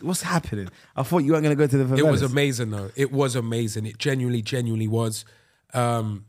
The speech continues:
Speaker 2: we was very smart on that trip as well. Like, we went to Next prior. We're not gonna be wearing no Dior,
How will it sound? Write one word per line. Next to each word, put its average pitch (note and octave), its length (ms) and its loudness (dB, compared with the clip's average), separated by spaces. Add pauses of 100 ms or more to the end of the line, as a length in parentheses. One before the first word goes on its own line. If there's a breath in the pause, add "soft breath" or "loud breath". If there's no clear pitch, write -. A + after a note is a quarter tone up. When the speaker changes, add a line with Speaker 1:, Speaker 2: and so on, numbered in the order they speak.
(140)
Speaker 2:
we D3+ 120 4
was D#3 160 0
very D3 220 2
smart C#3 340 -2
on A#2 80 -8
that A2 140 -10
trip - 220 -10
as G#2+ 120 -6
well. A#2+ 200 -2
Like, G#2 240 -6
we C3 140 0
went C3 220 -2
to - 120 -6
Next - 500 -4 (420)
prior. A#2 480 2 (300 soft breath)
We're A#2+ 100 0
not B2+ 140 0
gonna A#2+ 160 -4
be A#2 120 -4
wearing A#2+ 320 -2
no A2+ 140 -2
Dior, G#2+ 520 -2